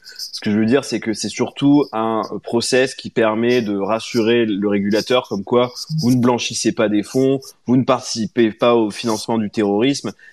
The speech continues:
mais il n'y a pas de protection vraiment des, des consommateurs derrière.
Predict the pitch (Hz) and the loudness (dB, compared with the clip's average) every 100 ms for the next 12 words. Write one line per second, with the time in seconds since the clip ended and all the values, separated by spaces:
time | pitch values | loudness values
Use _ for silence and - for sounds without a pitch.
0 | - 113 117 127 143 127 107 - - 151 | -4 0 0 2 0 0 -6 -8 -2 -2
1 | - 131 - - 151 147 107 117 123 131 | 0 -2 -2 -4 -2 -2 -2 -2 0 -2
2 | 139 _ _ _ - 104 95 131 131 127 | -4 _ _ _ -6 -4 0 2 4 4
3 | 117 107 104 104 104 143 131 131 - 127 | 2 2 0 -2 -2 0 0 -2 -2 -2
4 | 117 - 120 123 117 107 95 | -2 -2 -2 0 0 0 -2